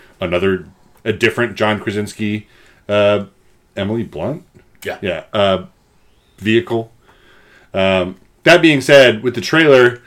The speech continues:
Speaker 1: I'm interested to know what they do with it if they are making a sequel. Because it looks like we get some day one stuff.
Speaker 2: Yeah.
Speaker 1: And then we get some kind of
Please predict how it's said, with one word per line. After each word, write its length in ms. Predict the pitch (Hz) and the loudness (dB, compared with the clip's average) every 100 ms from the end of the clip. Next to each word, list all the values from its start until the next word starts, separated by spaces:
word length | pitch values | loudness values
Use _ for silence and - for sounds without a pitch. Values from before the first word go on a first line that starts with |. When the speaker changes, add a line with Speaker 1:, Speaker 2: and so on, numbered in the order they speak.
| _ _ _ _ _ - | _ _ _ _ _ -2
Speaker 1:
I'm 260 | 131 120 117 | 0 0 -2
interested 420 | 151 147 - 147 | -2 0 0 0
to 80 | 147 | 2
know 160 | 135 127 | 2 4
what 360 | 95 120 143 | 4 4 4
they 140 | 113 107 | 2 -2
do 280 | 87 175 139 | 0 2 4
with 180 | 120 113 | 2 0
it 140 | - | -4
if 120 | 107 | -4
they 120 | 117 | -2
are 80 | 107 | 0
making 300 | 104 92 92 | -2 -4 -6
a 60 | 82 | -8
sequel. 440 | 90 - - - _ _ _ _ | -10 -14 -18 -20 _ _ _ _
Because 300 | 110 113 101 | -2 2 2
it 120 | 101 | 0
looks 320 | 101 143 180 127 | -2 -2 0 2
like 400 | 107 101 - - | 4 2 -2 -8
we 160 | 107 95 | -8 -2
get 360 | 107 107 - | 0 0 -4
some 560 | - 110 104 98 95 - _ _ _ _ _ _ - | -4 0 0 0 -4 -10 _ _ _ _ _ _ 2
day 240 | 120 107 | 4 4
one 500 | 95 92 110 127 147 | 2 0 0 0 -4
stuff. 640 | 147 - 180 185 190 - - | -6 0 2 2 -2 -14 -8
Speaker 2:
Yeah. 240 | 123 143 - _ | -6 -4 -8 _
Speaker 1:
And 200 | 127 120 | 0 2
then 180 | 120 120 | 0 0
we 140 | 120 107 | 0 2
get 260 | 117 - | 2 0
some 340 | - 113 113 110 | -2 -2 -2 -2
kind 280 | 117 113 | -2 2
of 260 | 110 104 | 2 2